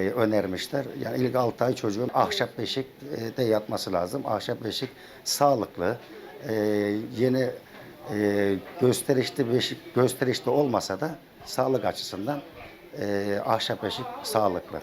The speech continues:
İmalatı kolay değil. Yani ilk önce beşiği yapacağın ağacı seçeceksin. E, onu, e, kesip yonatacaksın. Kurut-, kuruma aşaması var. Bir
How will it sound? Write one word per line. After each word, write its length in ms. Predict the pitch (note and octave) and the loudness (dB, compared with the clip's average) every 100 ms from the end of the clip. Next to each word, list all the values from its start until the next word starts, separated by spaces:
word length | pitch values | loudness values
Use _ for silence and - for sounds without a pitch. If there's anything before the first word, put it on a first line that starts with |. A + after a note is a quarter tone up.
| - | 0
İmalatı 680 | C#3+ E3+ F#3 F#3 F3+ F3 F3+ | 2 4 4 4 4 2 -2
kolay 500 | - F#3 F#3 F3 D#3 | 0 2 2 0 2
değil. 240 | E3 G#2 | 2 4
Yani 260 | A2 A2+ C3+ | 2 2 0
ilk 200 | D3+ D#3 | 2 4
önce 340 | D3+ C#3+ C3+ | 4 2 2
beşiği 300 | D3 C3+ D#3 | 2 4 4
yapacağın 480 | D3 C#3+ C#3 D3 C3+ - | 4 4 2 0 0 0
ağacı 460 | B2+ C3+ C#3 A2 | 2 2 0 -4
seçeceksin. 760 | - C3+ C3 F#2+ E2 - F#2 G2+ C#3 B2 | -2 -2 -2 -2 -4 -4 -4 -6 -4 -2
E, 400 | A2+ G#2+ G#2+ G#2+ | 2 2 2 2
onu, 400 | B2+ C3 C3 B2 C3 | 2 2 2 0 -2
e, 200 | G#2+ G#2 | 0 -2
kesip 440 | - C#3 C3 B2 B2 - | 0 0 0 -2 -4 -4
yonatacaksın. 960 | A2 C3 B2 - F#2+ F#2+ E2+ - G2 G#2 - - - - - - | 2 2 2 -2 -4 -4 -8 -6 -6 -8 -12 -20 -20 -20 -20 -6
Kurut-, 320 | - C#3+ - - | 2 2 2 -4
kuruma 300 | C#3 D3+ D#3+ | 2 4 4
aşaması 520 | A2 - G2 F#2 - F2 | 0 -2 -2 -2 -2 -2
var. 140 | F#2+ - C#3 D#3 C3 | -2 -4 -10 -6 0
Bir 200 | B2+ | 0